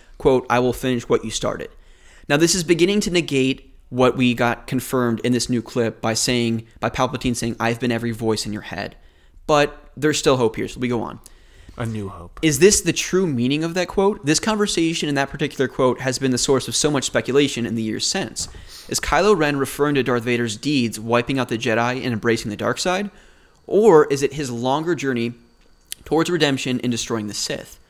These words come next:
Speaker 1: Was Anakin truly the chosen one still, bringing balance to the Force? Is it Kylo Ren's legacy to do the same? Anakin's journey is one that is one through darkness towards redemption,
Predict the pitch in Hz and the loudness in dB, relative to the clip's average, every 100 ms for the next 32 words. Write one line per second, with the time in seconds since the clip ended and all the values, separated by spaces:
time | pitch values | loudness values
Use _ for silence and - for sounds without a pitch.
0 | _ - - _ - 147 147 151 143 143 | _ -20 -20 _ -2 0 2 0 0 -2
1 | - 143 135 113 - 131 131 120 110 - | -2 -2 0 -2 0 -2 0 -2 -2 -2
2 | - 135 165 196 - 123 131 123 117 110 | 0 2 2 -2 -10 -2 0 2 0 0
3 | 113 127 - 110 110 110 160 240 - - | -2 -2 -4 -6 -4 -4 -4 -4 -8 -12
4 | _ _ _ _ 151 202 202 165 160 151 | _ _ _ _ 2 2 2 0 2 2
5 | 139 135 113 117 127 123 117 113 110 110 | 0 -2 -4 -2 -2 -2 -4 -8 -8 -8
6 | - - 98 - - _ _ _ _ _ | -6 -6 -8 -14 -20 _ _ _ _ _
7 | - 151 196 214 196 - 139 139 135 135 | 0 0 0 -2 -4 -2 -4 -2 -2 -2
8 | 123 117 143 156 151 127 - - _ _ | -4 -4 -2 -2 0 -4 -6 -20 _ _
9 | - 120 123 147 131 - 170 180 143 135 | -6 -4 0 2 0 -4 -6 0 2 2
10 | - 113 - - 131 117 113 147 139 110 | 0 -4 -4 -2 -2 -2 -2 -2 -2 -4
11 | 92 | -8